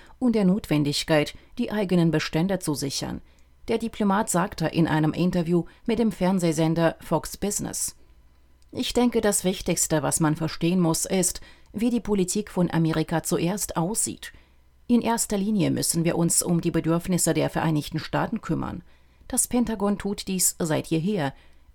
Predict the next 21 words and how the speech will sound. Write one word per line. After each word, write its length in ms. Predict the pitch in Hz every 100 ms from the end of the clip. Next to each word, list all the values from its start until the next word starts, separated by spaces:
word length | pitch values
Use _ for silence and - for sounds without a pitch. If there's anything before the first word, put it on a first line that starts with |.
| -
Es 200 | 247 -
sorgt 380 | 196 220 - 170
dafür, 400 | 214 - 151 139
dass 240 | 139 -
die 160 | 160 156
U 100 | 151
S 180 | -
A 220 | 175 175 180 - -
über 240 | 233 233 233
die 120 | 226
strategischen 680 | - 170 175 185 180 185 175
Verteidigungsfähigkeiten 1300 | 156 156 180 190 151 139 - 143 139 - 135 135
verfügen, 560 | - 151 - 156 156 151 - - - 247
die 100 | 240
für 180 | 240
die 140 | 208 208
Projektion 640 | - 175 143 - 170 185
ihrer 260 | - 151 143
Macht 300 | 156 170 -
erforderlich 640 | 160 - 170 220 165 -
sind." 320 | 143 - -